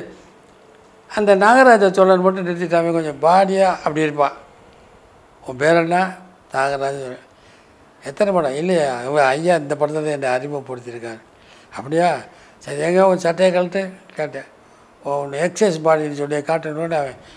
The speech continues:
அப்படி இப்படின்னா அது நாகராஜா. "எப்படியாடா பண்ண? எக்ஸசைஸ் பண்ணா ஒன்றும் இருக்க நடக்காது, நடந்து உன் ஆர்ட். இந்த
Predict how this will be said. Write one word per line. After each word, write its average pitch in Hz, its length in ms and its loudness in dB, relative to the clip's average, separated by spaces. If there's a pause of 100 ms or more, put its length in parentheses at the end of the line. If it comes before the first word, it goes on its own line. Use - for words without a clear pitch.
(120)
அப்படி 139 220 -2
இப்படின்னா 143 420 -2 (360)
அது 156 240 0
நாகராஜா. 135 500 0 (920)
"எப்படியாடா 160 540 2
பண்ண? 139 180 -2 (300)
எக்ஸசைஸ் 151 400 -2
பண்ணா 147 200 -4 (640)
ஒன்றும் 156 200 -2
இருக்க 180 180 2 (100)
நடக்காது, 160 380 0
நடந்து 143 260 -6
உன் 131 200 -4
ஆர்ட். 135 200 -6 (580)
இந்த 123 120 -8